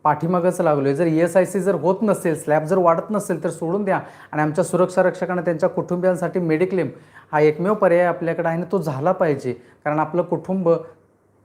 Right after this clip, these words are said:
आपण त्याच्यामध्ये आलं पाहिजे. बरेच सुरक्षा रक्षक खूप त्रासदायक त्यांना सगळ्या काही गोष्टी आहेत, आरोग्याच्या गोष्टीसुद्धा आहे. त्यामुळे त्याचा आपल्या आणि आपल्या कुटुंबाशी निगडीत असल्यामुळे मित्रांनो हे आरोग्य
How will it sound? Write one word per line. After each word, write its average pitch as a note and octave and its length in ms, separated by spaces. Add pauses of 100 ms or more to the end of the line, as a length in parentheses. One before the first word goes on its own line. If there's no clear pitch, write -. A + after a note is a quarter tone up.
(140)
आपण E3 400
त्याच्यामध्ये E3 460
आलं D3 120
पाहिजे. C#3+ 220
बरेच E3+ 320
सुरक्षा F#3 360
रक्षक F#3 280 (1040)
खूप G3 280
त्रासदायक E3+ 720
त्यांना E3 480
सगळ्या D#3 260
काही D#3+ 140
गोष्टी D#3 300
आहेत, D#3 360
आरोग्याच्या D3+ 680 (380)
गोष्टीसुद्धा D#3 520
आहे. D3+ 260 (2000)
त्यामुळे F3 340
त्याचा F#3 480 (480)
आपल्या E3+ 360
आणि G3 160
आपल्या F#3 300
कुटुंबाशी G#3 540
निगडीत G3 360
असल्यामुळे D#3 440
मित्रांनो D3 400
हे F3+ 80
आरोग्य D#3+ 380